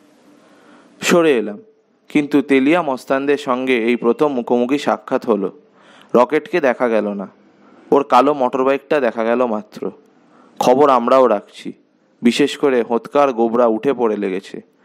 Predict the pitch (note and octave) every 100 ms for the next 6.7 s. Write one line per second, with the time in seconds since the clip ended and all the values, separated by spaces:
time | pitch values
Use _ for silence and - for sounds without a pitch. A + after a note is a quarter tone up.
0 | _ - _ A2 A2+ C3 - - C3+ A2
1 | - - A2 C3+ B2+ A2+ C3 B2+ B2+ G#2+
2 | G#2+ _ _ - A#2+ A2+ B2 B2+ A#2+ C3+
3 | - G2 F#2+ - - _ _ - - -
4 | B2 C3 C3+ D3 D3+ D#3 B2 A#2+ C3+ B2
5 | B2 B2+ A#2+ A2+ A#2 - A2 A2 - C#3
6 | A2+ A2 A2+ A#2 A2 F#2+